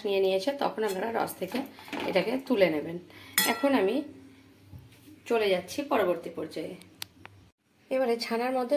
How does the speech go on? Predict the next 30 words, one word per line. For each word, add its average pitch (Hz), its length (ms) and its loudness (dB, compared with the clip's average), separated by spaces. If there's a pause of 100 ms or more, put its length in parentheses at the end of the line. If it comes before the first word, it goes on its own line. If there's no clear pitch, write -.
(120)
সব 240 120 0 (100)
ছানা 208 240 2 (260)
আমি 208 200 4
ভেজে 202 280 8
নিয়েছি, 185 260 -2 (200)
অল্প 247 160 0 (120)
একটু 233 160 -6 (220)
রেখে 214 240 8
দিয়েছি 190 280 2
এটা 233 180 -2
নিকুতি 262 380 2
বানানোর 156 360 -4
জন্য। 208 160 -4 (640)
এবারে 226 260 4 (500)
আমি 185 180 4 (220)
এখানে 190 260 0 (440)
নিয়ে 254 220 6
নেব 185 140 2 (360)
এক 214 80 2 (140)
চামচ 196 300 0 (320)
আমুল 208 220 8 (100)
পাউডার, - 360 -2 (580)
যে 254 140 2
কোনো 269 220 2
গুঁড়ো 208 200 10
দুধ 220 200 8
আপনারা 185 240 2 (100)
নিয়ে 185 200 0
নিতে 165 260 -6
পারেন। 160 240 0